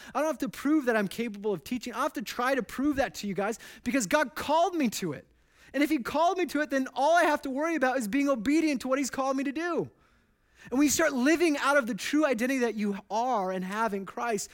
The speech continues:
all of a sudden, all those things where you're trying to run to people to fulfill yourself or try to do things because you don't feel like you are enough, you put those things aside and you become a gift to others 'cause you don't think about yourself as much. Because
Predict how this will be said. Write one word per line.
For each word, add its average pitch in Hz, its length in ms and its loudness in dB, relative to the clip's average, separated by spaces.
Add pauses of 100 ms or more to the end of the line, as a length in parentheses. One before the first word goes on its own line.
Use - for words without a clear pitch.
(280)
all 254 180 0
of 302 80 2
a 294 60 0
sudden, 254 340 2
all 269 220 4
those 269 260 -2
things 294 320 0
where 247 100 -4
you're 240 80 -2
trying 254 260 -2
to 208 60 -2 (220)
run 262 380 2
to 254 100 0
people 254 360 -2
to 214 120 -4
fulfill 240 420 0
yourself 196 560 0 (220)
or 220 100 0
try 247 180 0
to 220 60 2
do 247 280 4
things 254 320 -2
because 202 280 -2
you 220 80 0
don't 233 200 0
feel 254 280 -2
like 233 220 -2
you 226 120 -8
are 233 260 -2
enough, 196 240 0 (260)
you 254 180 2
put 294 260 0
those 294 200 0
things 269 220 0
aside 285 440 2
and 233 160 0
you 247 120 2
become 240 360 -4
a 247 60 0
gift 233 640 -6 (340)
to - 160 -18
others 240 380 -2
'cause 185 280 -6
you 202 80 -8
don't 240 220 -6
think 247 160 -8
about 208 220 -6
yourself 151 340 -8
as 120 140 -12
much. 113 360 -16 (960)
Because 196 320 -4